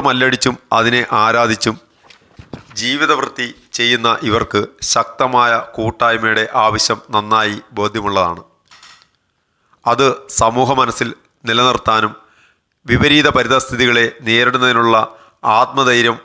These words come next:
വളർത്തുന്നതിനും ശാരീരിക അച്ചടക്കം ഉണ്ടാക്കുന്നതിനും ഉപകാരപ്രദമായ കളികളാണ് ഇവർക്കുള്ളത്. ഈ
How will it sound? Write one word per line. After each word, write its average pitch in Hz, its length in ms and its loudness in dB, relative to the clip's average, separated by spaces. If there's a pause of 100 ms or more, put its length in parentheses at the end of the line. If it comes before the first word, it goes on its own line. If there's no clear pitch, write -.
(100)
വളർത്തുന്നതിനും 113 640 0 (560)
ശാരീരിക 135 680 2
അച്ചടക്കം 120 380 0 (100)
ഉണ്ടാക്കുന്നതിനും 110 640 0 (480)
ഉപകാരപ്രദമായ 123 920 2 (140)
കളികളാണ് 110 500 2 (160)
ഇവർക്കുള്ളത്. 98 500 -2 (1800)
ഈ 131 100 0